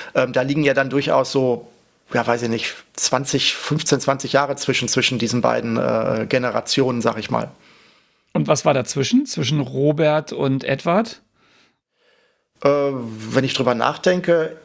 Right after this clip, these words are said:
Speaker 1: eher viele statische Sachen. Ich hab dann eher so, äh, mit, mit, äh, mit, ähm, sowas wie so Pappmaché in, in etwas besserer Qualität, äh, modelliert. Und dann waren das eher statische Sachen.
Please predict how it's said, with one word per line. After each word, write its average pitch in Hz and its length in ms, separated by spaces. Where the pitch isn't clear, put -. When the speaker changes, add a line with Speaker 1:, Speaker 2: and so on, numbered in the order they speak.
Speaker 1:
eher 151 520
viele - 420
statische 151 600
Sachen. 190 260
Ich - 80
hab 190 80
dann 147 140
eher 135 200
so, 131 300
äh, 123 220
mit, 123 320
mit, 120 360
äh, 120 200
mit, 113 440
ähm, 107 340
sowas 117 360
wie 117 140
so 113 120
Pappmaché 147 640
in, 135 300
in 120 300
etwas 135 320
besserer 131 360
Qualität, 135 540
äh, 165 220
modelliert. 156 600
Und 135 40
dann 123 120
waren 131 120
das 127 120
eher 127 140
statische 143 460
Sachen. 160 360